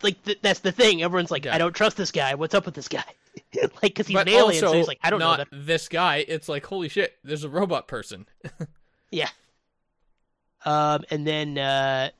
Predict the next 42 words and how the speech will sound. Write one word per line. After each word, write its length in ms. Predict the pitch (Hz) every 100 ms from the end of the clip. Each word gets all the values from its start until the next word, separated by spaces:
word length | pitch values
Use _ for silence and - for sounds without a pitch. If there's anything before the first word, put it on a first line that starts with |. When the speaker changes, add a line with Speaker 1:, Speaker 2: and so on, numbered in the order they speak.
| -
Speaker 1:
but 100 | 165
the, 100 | 147
the 100 | 143
Dire 220 | 185 196
Wraiths 220 | 165 151
are 100 | 156
basically 440 | 139 170 180 -
Skrulls 680 | 185 - - 151 151 175 180
who 140 | - 156
use 320 | 139 143 139
magic 460 | 143 139 147 190
instead 280 | 147 - 147
of 80 | 139
technology. 540 | - 143 139 143 170
That's 160 | 180 139
kind 160 | - 147
of 40 |
the 120 | 135
idea. 300 | 135 131 151 - _ _
Speaker 2:
Huh. 80 | 381 - _ _ _ _ _ _ _ _ _
Interesting. 480 | 143 127 - - 143
Speaker 1:
Yeah. 40 | 143 - _ _
Or 80 | 208
at 40 | 214
least 120 | 208
Speaker 2:
That, 160 | 180
Speaker 1:
I 60 | 196
believe 280 | 190 214 220
that's 160 | 202
Speaker 2:
that's 220 | 214 196 143
Speaker 1:
how 60 |
it 20 |
Speaker 2:
a 100 | 139
Speaker 1:
goes. 140 | 135 151
Speaker 2:
reverse 420 | 160 143 - - -
canon. 440 | - 120 107 117 120 - _ _ _
They 340 | - 147 131 120 _
Speaker 1:
Yeah. 260 | 170 147 135
Speaker 2:
retroactive, 800 | 151 147 139 120 - 117 104 -
rather, 360 | 117 101 101 104 -
I 80 |
mean. 260 | 117 104 113